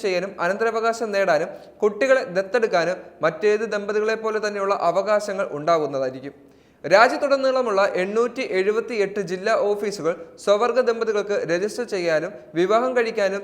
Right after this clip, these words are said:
സൗകര്യമൊരുക്കും. തുല്യ വിവാഹം അംഗീകരിക്കുന്ന തെക്ക് കിഴക്കൻ ഏഷ്യയിലെ ആദ്യത്തെ രാജ്യമായും തായ്വാനും നേപ്പാളിനും പിന്നിൽ ഏഷ്യയിലെ മൂന്നാമത്തെ രാജ്യമായും തായ്ലാൻഡ് മാറും.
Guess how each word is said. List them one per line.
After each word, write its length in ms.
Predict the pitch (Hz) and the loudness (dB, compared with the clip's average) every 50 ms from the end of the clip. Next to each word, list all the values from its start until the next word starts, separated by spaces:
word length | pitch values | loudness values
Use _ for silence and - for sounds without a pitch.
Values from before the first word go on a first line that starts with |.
| 196 - | -4 -2
സൗകര്യമൊരുക്കും. 640 | 175 170 180 196 220 208 175 139 123 127 - 139 - - - - - - _ _ _ _ - | 0 2 2 2 0 -2 -2 -4 -6 -8 -10 -12 -12 -14 -16 -20 -20 -20 _ _ _ _ -4
തുല്യ 220 | 165 175 196 214 220 214 | -2 0 2 2 2 4
വിവാഹം 320 | 196 208 208 208 214 208 - 185 | 4 4 4 4 2 0 -2 -4
അംഗീകരിക്കുന്ന 540 | 185 185 190 208 196 208 190 180 175 170 185 202 190 196 | -4 -4 -4 -2 -2 -2 -2 -2 -2 -2 -2 -2 -2 -4
തെക്ക് 180 | 190 196 226 226 | -4 -2 -2 0
കിഴക്കൻ 300 | 226 214 220 220 233 226 - - 185 | 0 0 0 -2 -6 -6 -4 -2 0
ഏഷ്യയിലെ 360 | 190 196 196 220 196 190 202 196 - - 170 175 | 0 0 0 0 -2 -2 -2 -4 -4 -2 0 2
ആദ്യത്തെ 300 | 180 190 196 208 - 226 220 202 | 2 0 -2 -2 0 0 2 4
രാജ്യമായും 500 | 196 196 202 196 226 208 180 165 170 180 - - - _ - | 4 2 2 0 -2 -2 -2 -2 -2 -4 -6 -12 -4 _ 6
തായ്വാനും 560 | 170 185 202 214 233 226 247 247 247 254 247 - 170 175 | 6 8 8 8 8 6 4 4 2 0 0 -2 2 4
നേപ്പാളിനും 540 | 180 196 208 - - 233 240 240 240 240 233 214 | 4 4 4 4 4 4 4 4 2 0 -2 -2
പിന്നിൽ 220 | 214 208 214 - - 160 175 | -2 -2 -2 -2 -2 0 0
ഏഷ്യയിലെ 320 | 185 196 185 233 220 220 220 190 | 0 0 2 2 2 2 2 0
മൂന്നാമത്തെ 380 | 185 196 196 208 214 220 233 226 202 | -2 -2 -2 -2 -2 0 0 2 2
രാജ്യമായും 540 | 202 202 208 196 226 214 202 196 190 190 196 - - - - - - | 2 2 2 0 0 0 0 0 0 -2 -4 -10 -16 -20 -6 0 4
തായ്ലാൻഡ് 520 | 180 190 202 226 233 226 214 170 - - 127 | 4 6 6 6 4 4 2 0 0 -4 -6
മാറും. 240 | 135 131 123 120 - | -6 -6 -6 -6 -10